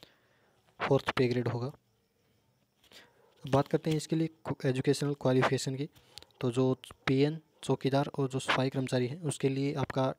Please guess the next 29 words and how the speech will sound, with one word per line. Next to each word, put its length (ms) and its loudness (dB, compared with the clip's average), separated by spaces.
टेंथ 160 -2
पास 340 -4
होना 300 -4
ज़रूरी 320 2
है। 120 -6
और 100 -6
जो 100 2
आपका 280 0
एग्ज़ाम 260 -2
होगा 280 -2
वो 300 2
ऑब्जेक्टिव 640 2
एमसीक्यू 400 -4
टाइप 280 0
होगा 200 0
और 100 -2
उसके 220 0
बाद 240 4
आपका 440 0
इंटरव्यू 340 4
होगा। 220 0
और 60 -2
जो 80 0
प्रोसेस 360 0
सर्वर 260 4
की 100 0
जो 200 2
पोस्ट 320 2
है 60 0